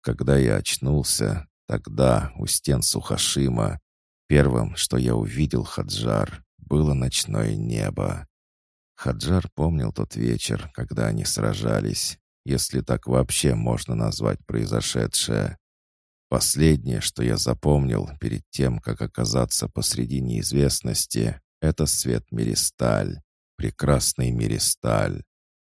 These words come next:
путеводного огня для всех, кто странствует по просторам безымянного мира.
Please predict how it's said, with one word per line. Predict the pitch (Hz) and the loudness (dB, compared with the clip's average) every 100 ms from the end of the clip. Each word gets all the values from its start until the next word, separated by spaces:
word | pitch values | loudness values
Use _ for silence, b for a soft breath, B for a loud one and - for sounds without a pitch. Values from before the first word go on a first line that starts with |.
| _ | _
путеводного | - - - 73 78 64 69 64 | -8 -2 2 6 4 4 2 2
огня | 58 - 69 69 | 0 0 0 2
для | - 57 53 | 0 -4 -2
всех, | - - 76 67 - - | 0 2 4 2 0 -10
кто | - | -6
странствует | 50 - 60 65 57 - 60 - | -4 -2 2 2 0 -2 -4 -4
по | 58 | -8
просторам | - 50 - - 69 64 58 | -4 -4 -4 0 2 2 -2
безымянного | 52 57 58 53 50 50 50 50 | -2 -4 -2 0 -2 -2 -4 -4
мира. | 50 58 55 50 50 82 | -4 -4 -2 -2 -4 -6